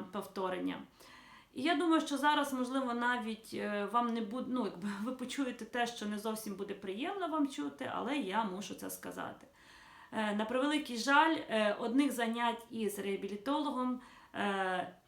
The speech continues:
або, наприклад, тільки, е, фізкультури там в п'ятнадцять, двадцять, тридцять хвилин дитині недостатньо. Е, потрібно залучати дитину,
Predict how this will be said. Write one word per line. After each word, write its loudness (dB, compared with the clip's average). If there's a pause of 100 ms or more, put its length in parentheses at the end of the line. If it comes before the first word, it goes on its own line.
або, 4
наприклад, -2
тільки, -4
е, -2
фізкультури -4
там -6
в -18
п'ятнадцять, 0
двадцять, 0
тридцять -8
хвилин 2
дитині 0
недостатньо. -6 (840)
Е, -4 (480)
потрібно 4
залучати 4
дитину, 2